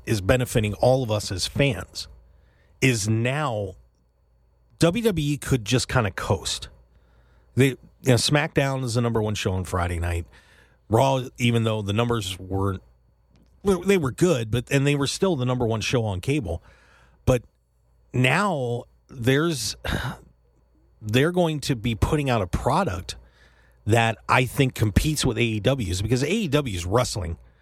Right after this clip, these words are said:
was really good. A lot of the nonsense that W W E did, A E W pretty much after the first year got away from, and it,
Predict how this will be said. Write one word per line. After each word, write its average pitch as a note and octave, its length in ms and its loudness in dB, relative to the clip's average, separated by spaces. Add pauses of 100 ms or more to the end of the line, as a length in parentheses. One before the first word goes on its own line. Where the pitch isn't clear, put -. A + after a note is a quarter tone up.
(240)
was A#2+ 180 2
really B2+ 300 0
good. F#3 260 -2 (380)
A - 60 4
lot B2+ 280 4
of F3+ 100 -2
the A#2 100 -4
nonsense B2 800 -2
that - 100 0
W C3+ 260 0
W A2 300 -2
E C#3+ 40 -2
did, F3+ 320 -2 (460)
A - 60 2
E G#3 120 2
W F#3 480 0 (120)
pretty G3+ 260 0
much F3 420 -2
after E3+ 300 2
the D3+ 80 0
first - 320 0
year E3 180 2
got C#3 220 0
away B2+ 240 -2
from, G#3 340 -4 (840)
and B2 440 0
it, A#2 80 -6